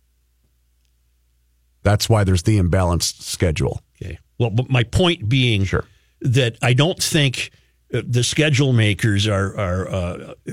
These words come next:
Speaker 2: cowering in a dark room saying, "Let's see how we can punish the northern teams." I, I just, obviously that's silly.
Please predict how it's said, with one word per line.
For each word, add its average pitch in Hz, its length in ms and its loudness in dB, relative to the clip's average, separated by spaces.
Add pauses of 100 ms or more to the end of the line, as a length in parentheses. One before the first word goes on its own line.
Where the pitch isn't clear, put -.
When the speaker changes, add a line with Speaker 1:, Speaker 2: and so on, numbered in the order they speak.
(120)
Speaker 2:
cowering 160 500 2
in 123 80 2
a 113 60 2
dark 127 380 0
room 139 220 2
saying, 120 260 2
"Let's 147 200 0
see 170 140 -2
how 151 120 0
we 139 120 0
can 113 160 0
punish 127 440 0
the 113 80 0
northern 110 500 2
teams." 98 600 -2 (340)
I, 135 180 0
I 131 100 0
just, 120 280 0
obviously 127 480 0
that's 107 220 -2
silly. 101 440 -2